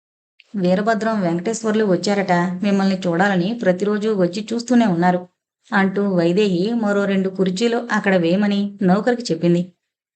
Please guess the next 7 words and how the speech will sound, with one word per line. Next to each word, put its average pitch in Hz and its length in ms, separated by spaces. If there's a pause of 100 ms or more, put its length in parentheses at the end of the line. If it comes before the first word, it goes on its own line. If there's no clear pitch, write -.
(300)
"ఇక్కడికే 208 360
ఎందుకు? 233 480 (180)
నేను 202 240
కిందకే 190 380
వెళతాను," 185 580 (140)
లేవబోయాడు 180 760
వాసు. 175 440